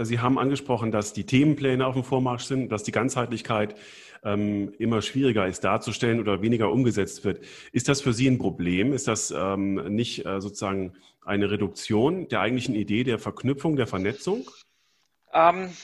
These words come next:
Speaker 2: ja, ja und nein. Also erstens, äh, hat auch, wenn ich jetzt mal, äh, meinen F P S B-Hut al-, als Vorstand des F P S B aufziehe, ähm, haben wir natürlich schon vor einigen Jahren das Thema Ganzheitlichkeit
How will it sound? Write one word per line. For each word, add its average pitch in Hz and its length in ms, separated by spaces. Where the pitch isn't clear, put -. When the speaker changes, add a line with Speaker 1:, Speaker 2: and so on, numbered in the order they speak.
Speaker 2:
ja, 190 500
ja 185 320
und 185 240
nein. 127 300
Also 135 160
erstens, 208 540
äh, - 40
hat 151 560
auch, 151 280
wenn 156 120
ich 143 100
jetzt 160 200
mal, 143 240
äh, 135 260
meinen 127 320
F 123 220
P 139 100
S 120 180
B-Hut 139 800
al-, 117 260
als - 260
Vorstand 120 640
des 104 160
F - 200
P 107 120
S 101 160
B 123 240
aufziehe, 110 720
ähm, 107 340
haben 123 140
wir 135 80
natürlich 123 320
schon 131 160
vor - 160
einigen 117 300
Jahren 107 260
das 120 160
Thema 120 400
Ganzheitlichkeit 120 1120